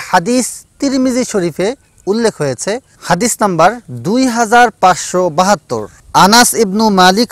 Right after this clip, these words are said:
রাদিয়াল্লাহু তাআলা আনহু থেকে বর্ণিত, তিনি বলেন,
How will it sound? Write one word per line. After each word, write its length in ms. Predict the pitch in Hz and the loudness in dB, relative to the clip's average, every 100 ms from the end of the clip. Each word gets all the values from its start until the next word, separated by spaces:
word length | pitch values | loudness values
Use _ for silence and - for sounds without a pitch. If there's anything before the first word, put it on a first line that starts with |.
| 208 | 0
রাদিয়াল্লাহু 600 | 196 196 196 208 226 220 | 2 0 2 4 4 4
তাআলা 360 | 220 196 196 196 202 | 2 4 6 6 4
আনহু 220 | 175 180 233 | 2 0 0
থেকে 220 | 220 196 165 | 0 -2 -2
বর্ণিত, 360 | 156 143 131 165 208 - _ _ _ _ | -2 -2 -4 -2 -2 -4 _ _ _ _
তিনি 180 | 226 247 | 0 2
বলেন, 320 | 220 185 175 | 4 4 4